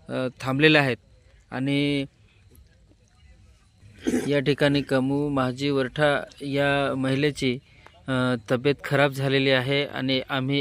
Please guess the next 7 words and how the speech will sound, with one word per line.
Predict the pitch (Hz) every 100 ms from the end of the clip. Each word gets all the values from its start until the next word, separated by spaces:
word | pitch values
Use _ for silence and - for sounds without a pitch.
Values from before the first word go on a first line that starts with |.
| 131
एकशे | 120 -
आठला | 135 135 147
फोन | 147 - 147 151 143
केला, | 127 117 - - - _ 139
तर | 127
ते | 143 139
सांगतात | 147 135 147